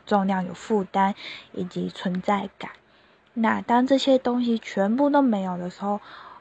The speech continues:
我拿着手机、钱包、钥匙就出门了，就去上班了。这个突然有一种很新奇的感觉。那可是，就是我对，对于这段，这，这，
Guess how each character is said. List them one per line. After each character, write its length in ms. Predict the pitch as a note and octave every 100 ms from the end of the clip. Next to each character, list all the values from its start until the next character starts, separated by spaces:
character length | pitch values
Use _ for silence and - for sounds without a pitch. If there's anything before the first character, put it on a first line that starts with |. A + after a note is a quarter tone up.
| -
我 200 | F#3 F#3 -
拿 200 | G#3 G#3+
着 120 | A3+
手 200 | A3+ G3
机、 180 | F#3+ A3
钱 240 | A3 F3+
包、 140 | F3+ F#3
钥 200 | F#3+ F3+
匙 180 | - - -
就 120 | G3+
出 220 | - F#3+
门 200 | F3+ -
了， 100 | - - _
就 100 | A3+
去 120 | A3
上 280 | A3 A#3+ G#3+
班 200 | - E3
了。 100 | E3 - _ - - - _ _ _ _ _ _
这 140 | - C#4+
个 160 | B3 - _ _ - - _ _ -
突 140 | D4+
然 160 | C#4+ G3+
有 140 | F#3
一 60 | G#3
种 160 | A3+ F3+
很 180 | E3+
新 320 | - - A#3 A#3+
奇 240 | - F3+
的 140 | E3
感 180 | D#3+ - -
觉。 200 | - - - _ _ _ _ _ _ _ _ _ _ - - - _
那 280 | A3+ G3 - - -
可 160 | G3
是， 340 | G#3+ A#3 G#3 - - _ _ _ _ _ _ _ _ _ _ _ _ _
就 140 | A#3+
是 300 | A#3 A3 G3+ - - -
我 140 | -
对， 320 | - C#4+ C4 - _ -
对 220 | D#4+ D4
于 60 | B3+
这 120 | C#4+
段， 240 | C#4+ C4 -
这， 160 | - C#4+
这， 400 | C4+ C#4+ C4+ C4